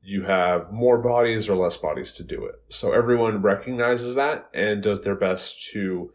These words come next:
chip in and make that as equitable a, a division of labor as possible.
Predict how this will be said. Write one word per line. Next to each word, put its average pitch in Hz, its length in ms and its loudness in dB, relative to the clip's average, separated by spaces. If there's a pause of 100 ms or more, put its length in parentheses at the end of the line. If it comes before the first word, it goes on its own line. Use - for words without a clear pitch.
(280)
chip - 280 2
in 104 360 0
and 101 220 -2
make 92 220 -2
that 82 380 -2
as 90 520 -2 (100)
equitable 92 840 2
a, 90 360 -4 (300)
a 95 80 -2
division 98 360 -2
of 82 80 -6
labor 82 320 -2
as - 100 -8
possible. - 560 -14